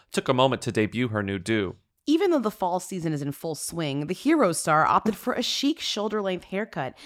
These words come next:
Speaker 2: that many typically get in the spring or summertime.
Speaker 1: <laughs>
Speaker 2: What's, <laughs> okay.
Speaker 1: It's so
Speaker 2: What's
Speaker 1: funny.
Speaker 2: more, what's more, the thirty-two-year-old A-lister also got curtain bangs.
Speaker 1: <laughs>
Speaker 2: A-lister, oh, I don't know about that.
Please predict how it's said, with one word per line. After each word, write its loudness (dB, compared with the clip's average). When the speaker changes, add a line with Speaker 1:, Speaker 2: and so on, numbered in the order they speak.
Speaker 2:
that 2
many 4
typically -8
get -4
in -6
the -6
spring -6
or -6
summertime. -2
Speaker 1:
<laughs> 2
Speaker 2:
What's, 4
<laughs> -10
okay. 0
Speaker 1:
It's 2
so 10
Speaker 2:
What's 8
Speaker 1:
funny. 6
Speaker 2:
more, 2
what's 6
more, 6
the 6
thirty-two-year-old -2
A-lister 2
also 4
got 0
curtain -2
bangs. -6
Speaker 1:
<laughs> -20
Speaker 2:
A-lister, 2
oh, -8
I -4
don't -4
know -4
about -4
that. 0